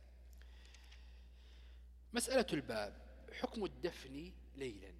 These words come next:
أحاديث الباب دليل على جواز الدفن ليلا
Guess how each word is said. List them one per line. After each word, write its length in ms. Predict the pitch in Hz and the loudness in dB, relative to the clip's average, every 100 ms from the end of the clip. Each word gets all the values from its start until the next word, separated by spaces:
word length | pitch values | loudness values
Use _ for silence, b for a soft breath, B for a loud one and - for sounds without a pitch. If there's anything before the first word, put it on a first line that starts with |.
| - - - - - - - | -14 -14 -14 -16 -14 -10 -2
أحاديث 380 | - 196 269 233 | 6 8 8 4
الباب 680 | 208 180 151 143 - - - - - - - | 6 10 12 10 6 -6 -12 -12 -12 2 10
دليل 320 | 156 196 156 | 12 12 10
على 200 | 135 131 | 10 10
جواز 360 | 123 135 135 113 | 10 10 8 8
الدفن 340 | - 139 127 | 10 10 8
ليلا 400 | 113 104 95 104 | 0 -2 -4 -8